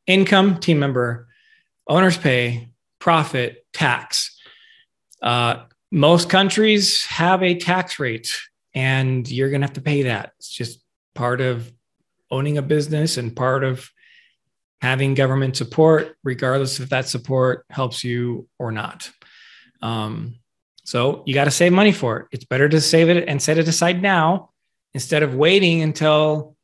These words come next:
April or whenever your taxes are due and then freak out because you're like, "I, well, how did I even make that much money? I didn't know I made that much money. And where's the money? How am I gonna even pay for this?"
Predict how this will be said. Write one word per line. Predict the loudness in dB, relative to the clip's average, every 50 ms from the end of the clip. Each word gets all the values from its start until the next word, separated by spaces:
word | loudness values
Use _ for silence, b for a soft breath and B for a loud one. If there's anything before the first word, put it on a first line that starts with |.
| -10
April | -8 -6 -6 -6 -4 -4 -2 -2 -2 -2 -4 -6 -8 _ _ _ _ _ _ _ _ _ _ _ _ _ -8
or | -6 -4 -4 -2
whenever | -2 0 2 2 2 2 2
your | 2 2 0
taxes | -2 -2 -2 -2 -2 -4 -4 -6 -6 -6
are | -6 -6
due | -2 -2 0 2 2 0 0 -2 -6 _ _ _ _ _
and | -4 -2
then | 2 2 2
freak | 0 0 0 2 2 2 4 2
out | 2 2 2 0 0
because | 0 2 2 2 2 0 -2 -8 -12 -18 _ _ -10
you're | -6 -4 -2
like, | -2 -2 -2
"I, | -2 -2 -2 0 -2 -2 -4 -8 -12
well, | -10 -8
how | -4 -2 0
did | 2
I | 4
even | 4 4 4
make | 2 2 2
that | 2 0
much | 0 -2 -2
money? | -4 -4 -4 -4
I | -4
didn't | -4 -4 -4
know | -4
I | -4
made | -4 -6
that | -6 -6
much | -8 -8 -10 -10
money. | -8 -6 -4
And | -2 0 4
where's | 6 6 6 6
the | 4 2
money? | 2 2 2 0 -2 -4 -6 _
How | -2 0
am | 2 4
I | 4
gonna | 2 2 0
even | -2 -6
pay | -4 0 0 0
for | 0 0 -6
this?" | -10 -10 -12 -12 -16